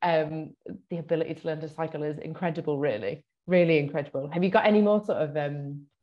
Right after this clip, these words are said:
stories to that effect of, of where you've put in the social impact report? And 'cause obviously day to day you're sort of in the, in the weeds and you're looking at numbers and funding's coming in and you're off on a road trip and you're doing this, and then at the end of the year you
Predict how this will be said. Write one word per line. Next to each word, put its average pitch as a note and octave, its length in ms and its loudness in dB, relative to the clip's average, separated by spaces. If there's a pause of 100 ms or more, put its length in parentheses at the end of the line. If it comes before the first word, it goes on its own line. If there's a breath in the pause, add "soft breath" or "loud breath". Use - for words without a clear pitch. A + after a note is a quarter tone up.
(580)
stories D#3 600 -2
to - 160 -4
that D#3 180 0
effect - 480 -2
of, D3 300 -2
of E3 180 -4
where E3+ 220 6
you've D#3 260 -2
put E3 140 0
in D#3+ 100 6
the D3 100 -6
social D#3+ 320 2
impact D#3+ 380 -6
report? D3 460 -2
And D3+ 240 -8 (380 loud breath)
'cause F#3 100 2
obviously E3+ 260 2
day A3 180 6
to G3+ 100 2
day F3 160 6
you're E3+ 120 2
sort F3 160 2
of F3 120 4
in F3 180 4
the, F3+ 120 4
in F3+ 100 2
the F3+ 80 0
weeds F3 380 0
and E3 100 -6
you're E3 100 -8
looking F3 260 -4
at D#3+ 80 -2
numbers E3 460 -2
and D#3 160 -8
funding's E3 320 -4
coming E3 240 -2
in E3 180 2
and E3 140 2
you're E3 120 2
off E3+ 160 -2
on E3 100 -4
a D#3+ 60 -2
road E3 240 0
trip E3 280 -2
and D#3 80 -12
you're D#3 60 -8
doing D#3+ 240 0
this, E3 240 -6
and D#3+ 80 -6
then D3+ 100 -4
at D#3+ 60 -12 (300 soft breath)
the F3+ 80 0
end E3+ 100 0
of D#3+ 40 -4
the E3 60 -2
year E3+ 140 2
you D#3 120 -2